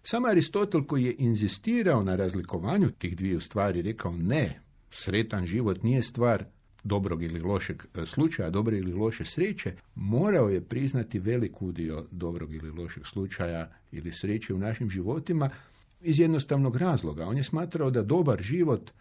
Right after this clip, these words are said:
zahtijeva vanjska dobra. Vanjska dobra su prijatelji, zdravlje, materijalna situiranost i slično.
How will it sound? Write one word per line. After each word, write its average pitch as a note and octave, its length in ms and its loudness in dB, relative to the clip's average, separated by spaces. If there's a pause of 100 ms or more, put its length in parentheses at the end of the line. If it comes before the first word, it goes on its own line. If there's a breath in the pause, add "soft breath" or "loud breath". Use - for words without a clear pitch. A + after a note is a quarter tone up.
(200 soft breath)
zahtijeva A#2+ 960 0 (180)
vanjska A2 460 0
dobra. - 440 -10 (260)
Vanjska C3+ 340 0
dobra A#2 360 2
su F#2 380 -4 (300 loud breath)
prijatelji, G2 680 -2 (260)
zdravlje, E2+ 680 -2 (260)
materijalna F2 560 -2
situiranost D#2+ 800 -10
i - 40 -12
slično. F#2 540 -8